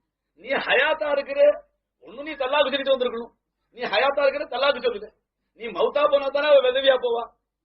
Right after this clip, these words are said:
இவ-, அப்படி இதை விளங்காம நீ அவ சொன்னாடி ஏன் அழுவுறேன்னு கேட்டா, அதுக்கு அவ சொன்னா, "நீங்க சொல்றது என்ன நிச்சயமா உண்மை, ஆனா இவர் எங்க ஊருக்காரரு,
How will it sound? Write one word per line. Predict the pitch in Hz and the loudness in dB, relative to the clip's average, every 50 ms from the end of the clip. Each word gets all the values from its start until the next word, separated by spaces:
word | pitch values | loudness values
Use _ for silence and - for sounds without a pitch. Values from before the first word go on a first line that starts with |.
| _ _ _ _ 156 | _ _ _ _ -20
இவ-, | 180 220 - | -20 -18 -14
அப்படி | - - - - 262 269 254 233 | -12 -12 -12 -12 -12 -12 -12 -6
இதை | 220 233 233 | -4 -2 -2
விளங்காம | - 240 277 285 285 302 311 311 311 311 | 0 0 0 0 0 -2 -2 -2 -2 -4
நீ | 330 294 | -4 -2
அவ | 254 240 269 262 | 2 4 4 4
சொன்னாடி | - 269 262 285 285 285 277 | 4 0 -2 -2 -2 -4 0
ஏன் | 262 269 269 254 | 2 2 2 2
அழுவுறேன்னு | 254 254 254 247 247 247 233 | 2 0 0 -2 -2 0 0
கேட்டா, | 240 220 - 202 226 240 - - _ _ | -2 -2 -2 -6 -10 -10 -12 -14 _ _
அதுக்கு | - 180 202 190 196 | -18 -16 -12 -8 -6
அவ | 214 240 | -4 -4
சொன்னா, | 220 254 247 214 214 254 254 - _ _ _ _ _ _ _ 127 | -4 -4 -6 -6 -8 -10 -12 -14 _ _ _ _ _ _ _ -8
"நீங்க | 147 196 233 269 262 269 269 | -4 -2 -2 -2 -2 -4 -4
சொல்றது | - - 214 240 262 294 294 285 | -4 -2 -4 -2 0 0 0 2
என்ன | 294 285 294 311 | 0 0 0 0
நிச்சயமா | 277 269 262 - - 294 285 269 | -2 -4 -8 -10 -8 -6 -4 -4
உண்மை, | 262 247 247 247 247 247 - _ _ _ _ _ _ _ - | -4 -6 -8 -8 -10 -12 -14 _ _ _ _ _ _ _ -6
ஆனா | 240 285 302 311 | -4 0 2 2
இவர் | 285 277 277 254 226 | 2 0 -2 -4 -4
எங்க | 226 247 262 294 302 320 | -2 -2 -2 -2 -4 -4
ஊருக்காரரு, | 320 311 311 294 277 269 262 254 247 233 | -4 -4 -2 0 0 0 0 0 -2 -6